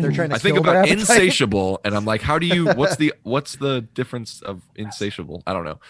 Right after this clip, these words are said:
Speaker 2: But, yeah, you know what I mean. Uh,
Speaker 1: Yeah.
Speaker 2: those of them that are,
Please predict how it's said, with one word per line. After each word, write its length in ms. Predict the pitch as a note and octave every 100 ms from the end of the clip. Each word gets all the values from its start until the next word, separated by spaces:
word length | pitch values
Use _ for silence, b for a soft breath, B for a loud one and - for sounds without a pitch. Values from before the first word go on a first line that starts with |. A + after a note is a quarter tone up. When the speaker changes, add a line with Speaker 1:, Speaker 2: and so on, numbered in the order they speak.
| B B -
Speaker 2:
But, 300 | A2+ - - b b b _
yeah, 280 | C3+ F#2+ E2 -
you 120 | E3+
know 80 | D3+
what 80 | F#2+
I 60 |
mean. 240 | F2+ E2 E2 -
Uh, 260 | G2 F#2+
Speaker 1:
Yeah. 60 | F2+ -
Speaker 2:
those 300 | G2 C#3 C#3+
of 80 | C3+
them 160 | C3+ C3
that 120 | A#2+
are, 200 | A2+ G2+